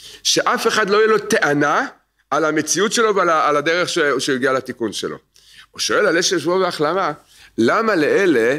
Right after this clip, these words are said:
שהיו צריכים את הצדיק אין טענה לקדוש ברוך הוא? הנה, הוא יותר טוב ממני, הוא זכה בכוח עצמו, אני לא זכיתי בכוח עצמי.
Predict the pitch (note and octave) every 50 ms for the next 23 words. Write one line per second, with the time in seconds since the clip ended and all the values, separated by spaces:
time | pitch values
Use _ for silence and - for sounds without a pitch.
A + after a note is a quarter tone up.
0 | D3+ - - - - A#2+ A#2 - - - - - F3 F3 F3+ F3 F3+ - - -
1 | D#3 F#3+ G3 - - - D#3 E3+ - - E3 C#3 C#3+ C#3+ D3 D3+ D3 D3 A2 G#2
2 | G2+ F#2 F#2+ G2+ F#2+ - G#2 A2 B2 - - - - _ - F3+ G3 F3 C3+ -
3 | - F#3+ A3 G#3+ F3 F3+ F3+ E3+ - D#3 D3+ G3+ G#3+ G#3+ A#3+ A3+ G#3+ F#3 C#3+ B2
4 | A2 G#2 G#2+ A#2+ F#3 G3+ D#3+ F3+ D#3 F#3 E3+ F3+ F3 G3 F3+ D#3+ F3+ E3 - -
5 | B2+ A#2+ C#3+ F3+ A3+ B3+ C4 B3+ C4 - G3 D#3 C#3+ C3 G#2+ - - - - -
6 | - C3+ C#3 C#3+ D3 B2+ C#3 B2+ - C3+ B2 A2+